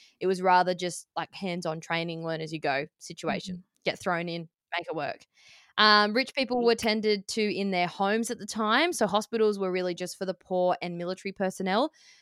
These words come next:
Speaker 1: So naturally, that meant that it didn't have any attention put into it from the higher up. So you can get a pretty good idea about what was going down at the time. Actually, nursing as a profession, um, w-, I read this. It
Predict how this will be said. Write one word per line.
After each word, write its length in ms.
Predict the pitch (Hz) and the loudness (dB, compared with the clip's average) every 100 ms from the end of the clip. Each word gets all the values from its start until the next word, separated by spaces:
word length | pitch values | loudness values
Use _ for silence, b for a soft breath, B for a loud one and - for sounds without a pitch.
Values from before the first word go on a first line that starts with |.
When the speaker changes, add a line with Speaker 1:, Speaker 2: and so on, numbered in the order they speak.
| - | -4
Speaker 1:
So 140 | 185 | 0
naturally, 500 | 180 196 - 170 170 | 2 2 0 -2 0
that 180 | 175 - | 2 2
meant 220 | 170 165 | -2 -4
that 120 | 165 160 | -4 -6
it 140 | 151 | -8
didn't 160 | 165 160 | -10 -8
have 200 | 160 156 | -6 -6
any 240 | 160 156 156 _ - | -8 -12 -16 _ -14
attention 560 | 170 175 175 170 156 - | -8 -8 -6 -8 -10 -10
put 160 | - 156 | -6 -6
into 240 | 156 160 | -6 -6
it 120 | 180 - _ _ _ - | -6 -8 _ _ _ -10
from 160 | 175 | -8
the 60 | 165 | -6
higher 320 | 165 165 147 | -2 -2 0
up. 140 | - - _ - | -2 -6 _ -4
So 100 | 330 | 0
you 40 | |
can 40 | 320 | 6
get 140 | 339 | 6
a 20 | 330 | 6
pretty 200 | 330 269 | 2 2
good 120 | 254 | 4
idea 280 | 220 214 208 | 4 4 4
about 240 | 196 175 | 4 4
what 100 | 185 | 2
was 100 | 190 | 0
going 260 | 185 180 180 | 0 -2 -2
down 260 | 170 160 175 | -2 -2 -4
at 280 | 165 160 - - | -6 -6 -8 -12
the 80 | |
time. 760 | 170 - 196 208 208 165 147 160 _ _ | -10 -8 -4 0 2 0 -2 -12 _ _
Actually, 300 | 233 247 269 | 2 4 2
nursing 460 | 240 233 277 - 320 | 2 4 2 2 2
as 120 | 285 | 0
a 20 | - | 0
profession, 560 | 247 - 196 208 359 466 523 b b b | -8 0 0 2 0 0 -4 b b b
um, 360 | 214 214 214 208 180 | 6 8 6 2 -6
w-, 180 | 190 202 | -2 0
I 140 | - 214 | 4 4
read 240 | 208 202 | 4 4
this. 260 | 202 208 - | 2 0 -2
It 240 | 214 - | -4 -4